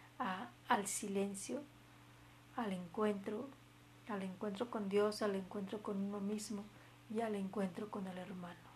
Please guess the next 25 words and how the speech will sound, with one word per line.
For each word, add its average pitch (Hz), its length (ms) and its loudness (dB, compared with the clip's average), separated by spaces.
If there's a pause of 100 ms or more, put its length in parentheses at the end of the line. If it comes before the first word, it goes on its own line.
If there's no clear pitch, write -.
(160)
¿no? - 1400 -8
Es 214 220 4
ir 226 220 6 (880)
descubriendo, 214 1000 8
conociendo 214 680 4
a 208 100 8
ese 202 260 0
Dios 202 340 2
que, 202 260 -8 (1000)
que 247 60 12
hemos 277 280 12
escuchado 220 640 4
que 202 120 2
nos 185 280 -2
ama, 190 540 2
que 196 100 -4
nos 185 200 -4
enseñaron 190 520 -2
nuestros 180 340 -6
padres, 196 540 6
que 202 140 -6
nos 190 160 -8
enseñaron 196 580 0
nuestros 190 300 -6
catequistas, - 840 -6